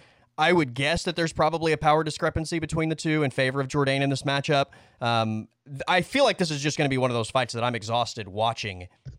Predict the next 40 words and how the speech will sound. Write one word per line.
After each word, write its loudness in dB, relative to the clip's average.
because -4
both 0
of -6
these -2
guys 0
are -4
gonna -2
have -2
such -2
incredible -4
pace. -4
And, -4
and -4
I -2
think -2
if -6
they 0
are 4
trading -2
a -2
lot, 0
that -2
favors -2
ultimately -6
Charles -4
Jourdain. -6
So, -6
uh, -6
give -2
me 2
Charles 0
Jourdain 0
in -4
fight -4
number -4
one -4
on -6
the -10
main -8
card -8